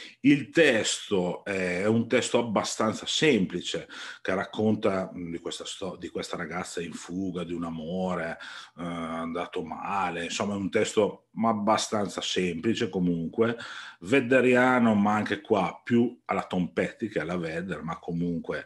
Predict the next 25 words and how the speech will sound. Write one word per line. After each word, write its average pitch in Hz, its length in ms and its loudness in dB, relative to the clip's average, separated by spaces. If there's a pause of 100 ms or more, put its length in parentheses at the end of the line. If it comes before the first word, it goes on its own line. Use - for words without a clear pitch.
(220)
ci 90 160 -4
sta 78 320 -4
sempre 87 400 -4
in 78 60 -10
questa - 340 -6
ottica - 280 -6
di 170 140 -4
tributo. 120 640 2 (420)
Ovviamente 110 460 4
nessuno, 101 960 4
eh, 82 1040 -4 (520)
sia - 240 4
dell'entourage 90 640 2
di 82 100 -4
Vedder 85 440 0
che - 100 -2
lo 82 100 -2
stesso - 380 -4
Eddie 90 360 -4 (340)
hanno 90 160 0
commentato 95 640 0
questa 85 500 -4
Long 95 260 0
Way 98 260 0
come 110 720 4